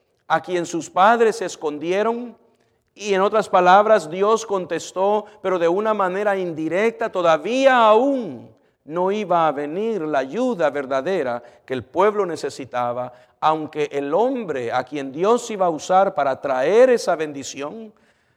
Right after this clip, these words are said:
ya había nacido como un bebé. Les estoy hablando de Moisés, ¿verdad que sí? Abra su Biblia a Éxodo capítulo uno y comencemos a estudiar la vida de este gran hombre de Dios, Moisés.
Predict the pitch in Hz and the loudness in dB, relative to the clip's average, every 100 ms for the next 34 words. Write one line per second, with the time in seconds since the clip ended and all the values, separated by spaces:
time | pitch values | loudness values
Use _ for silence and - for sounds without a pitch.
0 | _ _ _ 139 135 120 123 113 110 - | _ _ _ -8 -6 -8 -10 -10 -12 -16
1 | 120 107 101 107 _ - 110 101 - - | -14 -12 -14 -18 _ -20 -20 -18 -20 -20
2 | - - 127 _ _ _ _ _ _ _ | -20 -20 _ _ _ _ _ _ _ _
3 | - 147 175 202 208 190 196 170 147 127 | -20 -12 -6 0 2 2 0 -2 -4 -6
4 | 117 - 98 - - 123 160 165 202 208 | -10 -8 -10 -10 -14 -10 -10 -10 -12 -14
5 | 147 _ _ 175 208 202 170 185 208 165 | -18 _ _ 2 4 2 2 2 4 4
6 | 156 185 - 147 143 135 180 160 143 147 | 4 4 0 -2 -2 -4 -4 -4 -2 -2
7 | 160 127 104 - - _ 143 160 151 143 | -4 -6 -8 -12 -20 _ -8 -4 -2 0
8 | 190 190 185 165 147 - 143 170 185 180 | 2 2 2 2 2 -2 2 6 6 6
9 | 147 165 196 180 156 170 - 156 156 175 | 4 2 2 2 2 -2 -2 -2 0 2
10 | 165 190 160 139 120 123 135 143 - - | 0 0 -2 -4 -6 -6 -6 -6 -10 -10
11 | 123 120 - 127 139 - - | -10 -10 -6 -6 -6 -8 -12